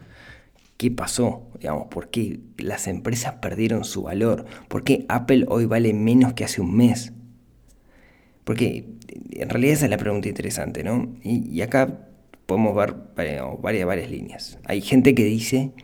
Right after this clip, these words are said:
que el mercado estaba inflado y que tenía que haber una,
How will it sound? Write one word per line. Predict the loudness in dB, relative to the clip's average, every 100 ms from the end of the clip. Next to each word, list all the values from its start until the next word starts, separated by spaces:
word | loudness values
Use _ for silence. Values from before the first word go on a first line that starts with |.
| -18 -18 -20 -4
que | 0
el | 0
mercado | 0 2 4 4
estaba | 4 6 6
inflado | 6 2 4 4 2 -2 -12 -20 -20 _
y | -6
que | -4
tenía | -2 0 0
que | 0
haber | 0 2
una, | 2 -2